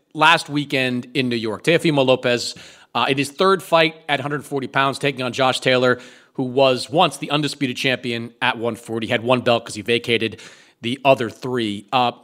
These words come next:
I saw some of the official predictions, Chris, going into that fight, and I didn't see anyone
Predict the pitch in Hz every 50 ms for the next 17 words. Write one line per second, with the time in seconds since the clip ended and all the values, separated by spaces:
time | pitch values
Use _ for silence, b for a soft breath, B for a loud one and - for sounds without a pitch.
0 | _ _ - 165 - - - 339 330 - 302 247 202 196 175 - 196 185 - -
1 | - 143 131 139 - - 127 - - - 117 107 - - 123 123 123 120 - 120
2 | 113 104 - - 98 87 87 - - - 147 147 143 147 175 202 247 226 190 -
3 | - 190 - 151 156 147 127 107 98 92 90 92 95